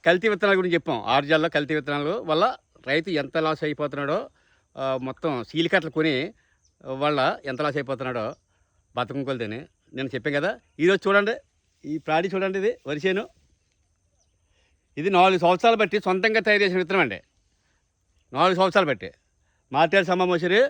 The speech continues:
నాలుగు సంవత్సరాల క్రితం తీసుకున్నాం. ఫౌండేషన్ సీడ్ నాలుగు సంవత్సరాల నుంచి మనమే చేస్తున్నాం. ఒక కోతనాడే రెండు కట్టలు, ఒక ఎకరా ఇది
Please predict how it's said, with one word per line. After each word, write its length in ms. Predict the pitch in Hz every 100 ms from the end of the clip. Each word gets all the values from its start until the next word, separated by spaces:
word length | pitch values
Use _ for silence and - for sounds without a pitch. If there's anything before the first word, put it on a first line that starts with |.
| _ _ -
నాలుగు 160 | 143 156
సంవత్సరాల 300 | 165 185 180
క్రితం 140 | 180
తీసుకున్నాం. 420 | 165 170 185 175 -
ఫౌండేషన్ 400 | 151 175 185 170
సీడ్ 200 | 170 160 196 285 _ _ 131
నాలుగు 160 | 156
సంవత్సరాల 260 | 165 185 202
నుంచి 100 | 220
మనమే 440 | 175 208 170 208 - _ _ _ _ -
చేస్తున్నాం. 340 | 170 - 107 - _ _ _ -
ఒక 120 | 127
కోతనాడే 600 | - 165 185 208 190 214 151 _ _
రెండు 460 | 170 180 165 151 127
కట్టలు, 440 | 151 - 196 123 87 _ _ _ _ 151
ఒక 140 | 151 147 143
ఎకరా 320 | 143 151 196 196
ఇది 340 | 151 185 277